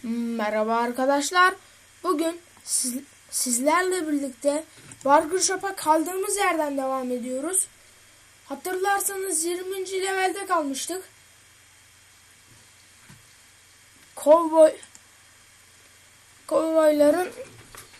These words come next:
en son levelinde yani. Sonra ben bir bölüm geçtim.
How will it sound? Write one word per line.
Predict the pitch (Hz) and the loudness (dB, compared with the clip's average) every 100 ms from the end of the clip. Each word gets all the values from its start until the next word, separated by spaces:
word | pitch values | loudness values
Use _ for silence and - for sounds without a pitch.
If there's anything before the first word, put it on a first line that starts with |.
| - - - | -20 -20 -6
en | 302 302 | 0 2
son | 294 277 | 2 0
levelinde | 262 247 240 240 233 233 | 0 -2 -4 -6 -8 -8
yani. | 233 226 269 392 - - - - - _ - - - - _ - _ - - - - - - - _ - _ - - - - - - - - - - - - - - - | -8 -8 -10 -10 -18 -20 -20 -20 -20 _ -20 -20 -20 -20 _ -20 _ -20 -20 -20 -20 -20 -20 -20 _ -20 _ -20 -20 -20 -20 -20 -20 -20 -20 -20 -20 -20 -20 -20 -20 -6
Sonra | - 285 359 370 | -2 0 2 4
ben | 392 381 381 | 4 2 -2
bir | 392 | -2
bölüm | 403 392 381 | 0 -2 -2
geçtim. | 381 381 - | -4 -4 -6